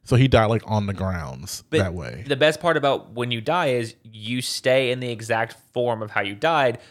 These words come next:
Speaker 2: So his ghost forever has
Speaker 1: Has
Speaker 2: an
Speaker 1: an
Speaker 2: arrow
Speaker 1: arrow.
Speaker 2: through his neck.
Speaker 1: Yeah. I don't think we figured out what his ability was.
Speaker 2: I don't know if he has one yet.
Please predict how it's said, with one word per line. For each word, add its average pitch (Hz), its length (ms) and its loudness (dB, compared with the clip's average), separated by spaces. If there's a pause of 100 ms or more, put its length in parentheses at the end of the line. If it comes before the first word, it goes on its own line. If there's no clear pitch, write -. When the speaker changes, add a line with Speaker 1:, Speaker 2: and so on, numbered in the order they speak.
Speaker 2:
So - 160 -8
his 131 220 -2
ghost 147 320 0
forever 120 640 0
has 120 260 0
Speaker 1:
Has 117 80 -2
Speaker 2:
an 107 80 -6
Speaker 1:
an - 60 -2
Speaker 2:
arrow 127 260 4
Speaker 1:
arrow. 127 100 2
Speaker 2:
through 117 140 -2
his 107 160 -4
neck. 101 360 -6 (100)
Speaker 1:
Yeah. 120 320 -6 (400)
I 156 80 6
don't 247 120 0
think 240 80 -6
we 202 100 -2
figured 139 260 2
out 160 100 4
what 120 80 4
his 107 100 4
ability 90 360 0
was. 71 500 -10 (140)
Speaker 2:
I 131 120 0
don't 226 160 0
know 226 140 0
if 220 80 -4
he 214 80 -6
has 127 320 -4
one 95 240 -12
yet. 62 240 -14